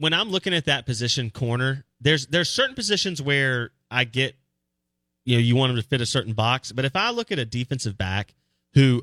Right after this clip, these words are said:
over high school has sixteen career interceptions and then in college has fourteen career interceptions and takes a, a co-, college career record six back for touchdowns, at some point you go, "Okay, that's not an anomaly. This guy's really good at catching the football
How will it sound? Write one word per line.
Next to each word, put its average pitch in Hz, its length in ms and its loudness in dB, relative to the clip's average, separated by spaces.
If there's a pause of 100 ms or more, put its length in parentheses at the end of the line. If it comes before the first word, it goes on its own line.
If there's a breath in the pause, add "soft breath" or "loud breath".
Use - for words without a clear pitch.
(120)
over 135 300 2
high 120 240 0
school 131 380 -2
has 107 420 -2 (400)
sixteen 139 560 0
career 127 340 2
interceptions 127 600 -4
and 117 120 0
then 123 80 4
in 107 120 -2
college 120 420 -2
has 110 220 -6
fourteen 131 520 -2
career 127 280 0
interceptions 131 580 -2 (320 soft breath)
and 117 120 2
takes 135 300 4
a, 107 220 0
a 107 320 0
co-, 127 240 0 (100)
college 131 460 -2
career 123 360 0
record 113 480 -4
six - 380 -4
back 120 260 -2
for 104 100 -6
touchdowns, 135 600 -2 (380 soft breath)
at 156 140 4
some 254 240 0
point 226 260 -2
you 151 100 0
go, 143 200 2
"Okay, 131 220 -2
that's 151 220 -2
not 180 140 -4
an 135 100 -4
anomaly. 113 600 -4 (120)
This 165 180 -2
guy's 214 280 -2
really 120 240 2
good 117 160 0
at - 100 -8
catching 113 320 -4
the 92 60 -8
football 92 480 -4